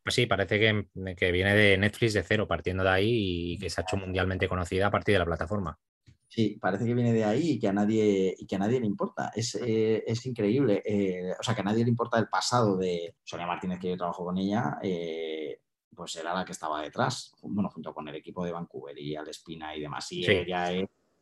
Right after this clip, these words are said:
Speaker 2: ahora es Buen Día Estudios, pero ya era A tres Media, eh, series. Yo creo que lo que deberíamos hacer es poner un poquito de energía en la televisión en abierto y buscar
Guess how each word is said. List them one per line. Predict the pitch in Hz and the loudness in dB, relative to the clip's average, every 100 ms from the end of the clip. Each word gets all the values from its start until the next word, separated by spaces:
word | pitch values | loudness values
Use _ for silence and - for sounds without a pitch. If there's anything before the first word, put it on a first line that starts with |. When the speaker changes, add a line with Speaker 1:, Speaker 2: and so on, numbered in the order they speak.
| 92 | -6
Speaker 2:
ahora | 95 95 90 | -2 -2 -2
es | |
Buen | 92 92 | -2 0
Día | 92 | -2
Estudios, | 92 101 135 | 0 0 0
pero | 143 80 78 | -2 -4 -4
ya | 76 | -4
era | 78 98 - - | -4 -4 -6 -10
A | 87 | -10
tres | 73 87 | -8 -6
Media, | 147 - - _ _ _ - | -6 -8 -12 _ _ _ -6
eh, | 92 80 | -4 -4
series. | - - 135 82 - - - - - - _ _ | -6 -4 -2 -4 -6 -14 -18 -18 -18 -20 _ _
Yo | 110 98 156 175 | -6 4 6 6
creo | 143 180 196 117 - | 4 6 4 2 2
que | 110 98 | 4 4
lo | 92 | 2
que | 92 | 0
deberíamos | 87 92 120 127 104 | 0 2 2 2 0
hacer | 127 139 | 2 2
es | 127 | 2
poner | 104 104 | 0 2
un | 107 | 2
poquito | 107 104 95 | 0 0 0
de | |
energía | 92 82 - 139 143 - | 0 -4 0 2 2 0
en | 101 | -2
la | 104 | -2
televisión | 85 80 98 | -4 -4 -2
en | 95 | -2
abierto | 78 78 73 76 - | -2 -4 -4 -6 -4
y | 101 95 | -4 -4
buscar | 98 110 104 - 123 139 180 | -4 -2 -2 -2 2 4 2